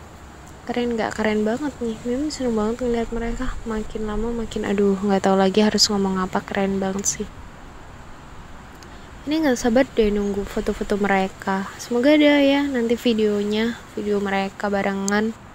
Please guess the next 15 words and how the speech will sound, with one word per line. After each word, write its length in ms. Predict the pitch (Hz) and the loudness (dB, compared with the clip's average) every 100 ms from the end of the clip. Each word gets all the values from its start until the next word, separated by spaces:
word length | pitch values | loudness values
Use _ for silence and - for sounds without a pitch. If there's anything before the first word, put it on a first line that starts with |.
| - - - - - - - - - - | -20 -20 -20 -20 -20 -20 -20 -20 -20 -6
Bertiga 400 | 226 - 247 254 | -6 -2 -2 0
sama 320 | 277 240 220 | 0 0 0
Gala 240 | 208 214 240 | 2 2 0
juga 320 | 226 208 202 | 0 -2 -2
nggak 160 | 190 | -2
apa-apa 320 | 190 190 190 202 | 0 -2 -2 -6
guys, 640 | 202 202 202 214 220 - - | -4 -2 0 0 -2 -6 -8
gitu. 480 | - - - 214 208 208 220 - - - - - - - - | -14 -16 -12 -10 -8 -10 -14 -18 -20 -20 -20 -20 -20 -14 -6
Kayak 240 | 220 - | -4 -2
ala-ala 640 | 233 226 233 233 233 233 - - - - - - - - - - - - - - - - - - - - - - - - - - - - | 0 2 2 2 2 0 -6 -16 -20 -20 -20 -20 -20 -20 -20 -20 -20 -20 -20 -20 -20 -20 -20 -20 -20 -20 -20 -20 -20 -20 -20 -20 -18 -4
family 800 | 247 233 233 233 233 247 240 226 | 0 2 4 4 4 4 4 2
gitu 160 | 214 | -2
kan, 240 | 208 208 214 - - - | 0 0 -2 -8 -18 -10
keluarga 560 | 226 214 214 208 214 | -6 -2 -2 -2 -4
kecil. 800 | 214 220 - - 226 220 214 226 | -6 -10 -8 -8 -6 -4 -6 -6